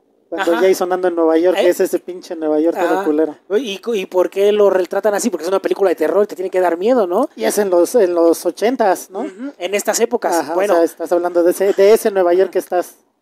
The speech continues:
Speaker 2: A este Nueva York, a esta zona, se le debe el éxito de la película, que afirmaba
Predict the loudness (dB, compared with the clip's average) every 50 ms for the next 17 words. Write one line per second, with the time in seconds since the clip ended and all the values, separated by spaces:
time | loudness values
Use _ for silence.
0 | _ _ -6 -2 -2 -2 0 0 0 0 2 2 2 2 2 0 0 0 -2 -12
1 | -20 -20 _ _ _ _ _ _ _ -4 0 0 2 0 0 0 -2 -2 -2 -2
2 | -2 -2 -4 -8 -10 _ _ _ _ _ _ -8 -4 0 2 2 4 4 4 4
3 | 4 2 0 0 -2 0 -2 -2 -2 -4 -2 -2 -2 0 0 -2 -4 -4 -4 -4
4 | -4 -4 -4 -4 -6 -6 -8 -10 _ _ _ _ _ _ _ _ -8 -8 -4 0
5 | 2 2 2 2 2 0 0 0 -2 -2 -4